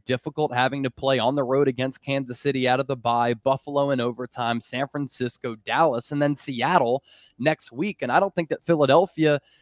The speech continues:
has beaten the Seahawks since two thousand eight. So this game becomes a huge one for the Eagles, and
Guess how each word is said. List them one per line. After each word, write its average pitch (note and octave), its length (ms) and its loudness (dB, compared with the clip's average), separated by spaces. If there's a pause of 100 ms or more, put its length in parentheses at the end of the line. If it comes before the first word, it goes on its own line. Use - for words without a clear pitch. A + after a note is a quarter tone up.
(120)
has D3 180 -2
beaten F#3+ 280 -2
the C#3+ 80 -4
Seahawks F3 440 4
since D3 220 -4
two E3 200 -2
thousand C#3+ 440 4
eight. D3+ 240 0 (300)
So - 180 -2
this F3+ 320 4
game E3+ 360 -2
becomes C#3 520 -2
a G#2+ 40 -8
huge F3+ 520 -6
one C#3+ 340 -2
for C#3+ 180 -6
the A2+ 200 -6
Eagles, B2 560 -6
and B2+ 160 -2